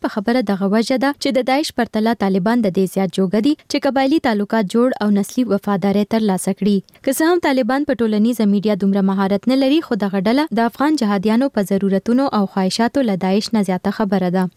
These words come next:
مجللي کې اسلامي دولت وسلواله ډله په دې خبره پوهه ده، نو ځکه یې د طالبانو خلاف یوه ستراتیژي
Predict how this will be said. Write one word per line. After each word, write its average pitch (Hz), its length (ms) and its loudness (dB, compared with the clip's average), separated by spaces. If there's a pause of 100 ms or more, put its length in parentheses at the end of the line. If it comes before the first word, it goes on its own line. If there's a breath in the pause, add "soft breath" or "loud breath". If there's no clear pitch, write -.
(280 loud breath)
مجللي 294 480 2
کې 359 140 2
اسلامي 277 360 -2
دولت 233 300 -2
وسلواله 202 500 -2
ډله 233 240 2
په 202 120 0
دې 202 140 0
خبره 202 320 0 (140)
پوهه 285 260 2
ده، 294 140 2
نو 269 60 2
ځکه 226 280 -2
یې 254 140 0
د 202 100 -2
طالبانو 190 540 0
خلاف 226 320 0
یوه 190 180 2
ستراتیژي 196 480 -2